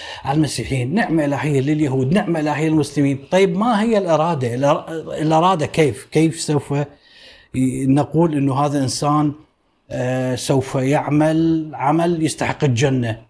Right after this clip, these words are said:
أو يقم-، يعمل عمل ي-، جزاء جهنم؟ مشكلة. لا، القديس أوغسطين جعل الإنسان مسؤول،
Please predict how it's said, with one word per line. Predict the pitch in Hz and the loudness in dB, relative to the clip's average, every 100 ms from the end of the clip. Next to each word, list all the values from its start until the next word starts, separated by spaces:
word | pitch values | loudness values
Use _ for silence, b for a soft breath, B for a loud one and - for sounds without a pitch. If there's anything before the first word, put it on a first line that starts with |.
| _ - | _ -2
أو | 147 147 147 139 139 - | 0 2 0 -2 -4 -4
يقم-، | 165 160 143 131 | 0 0 -2 0
يعمل | 160 139 147 131 | 2 2 0 -2
عمل | - 156 175 190 180 | -4 -2 0 0 0
ي-، | 147 147 - - 175 170 - 202 196 - 165 | -2 -4 -6 -10 -14 -14 -16 -14 -12 -10 -6
جزاء | 151 135 139 156 147 131 | -2 0 2 2 0 -2
جهنم؟ | 131 131 120 113 104 _ _ _ _ _ _ _ _ _ | -2 -2 -2 -4 -8 _ _ _ _ _ _ _ _ _
مشكلة. | 165 - - 220 123 - B B B B B B B B _ _ _ _ _ _ _ _ _ _ _ | 0 2 2 2 0 -8 B B B B B B B B _ _ _ _ _ _ _ _ _ _ _
لا، | 175 180 - - | 2 2 0 -6
القديس | 127 175 190 208 | 0 2 2 2
أوغسطين | 170 - 180 | 0 0 0
جعل | 156 151 156 | 2 0 0
الإنسان | 156 135 175 165 | 0 -2 -2 0
مسؤول، | 156 151 151 | 0 0 -2